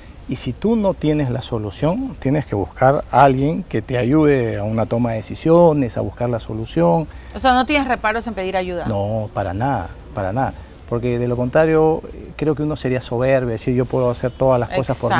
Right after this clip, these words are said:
Speaker 1: mí
Speaker 2: Exacto.
Speaker 1: mismo".
Speaker 2: O sea,
Speaker 1: Y
Speaker 2: te creerías, a ver, digamos, hay alcaldes que se han creído omnipotentes, hay políticos que son muy soberbios y que nunca han pedido ni siquiera un consejo, ¿no? O sea, creo que incluso el pedir ayuda tiene que ver con un gesto de eso,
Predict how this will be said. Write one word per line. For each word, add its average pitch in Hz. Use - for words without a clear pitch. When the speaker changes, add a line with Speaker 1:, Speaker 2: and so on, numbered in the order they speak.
Speaker 1:
mí 135
Speaker 2:
Exacto. 135
Speaker 1:
mismo". 123
Speaker 2:
O 220
sea, 240
Speaker 1:
Y 226
Speaker 2:
te 214
creerías, 208
a 170
ver, 180
digamos, 180
hay 202
alcaldes 240
que 220
se 214
han 202
creído 208
omnipotentes, 196
hay 202
políticos 202
que -
son 202
muy 202
soberbios 196
y 185
que 180
nunca 202
han 190
pedido 190
ni 202
siquiera 185
un 202
consejo, 180
¿no? 175
O 196
sea, 185
creo 226
que 196
incluso 196
el 226
pedir 196
ayuda 214
tiene 208
que 180
ver 180
con 202
un 196
gesto 208
de 170
eso, 208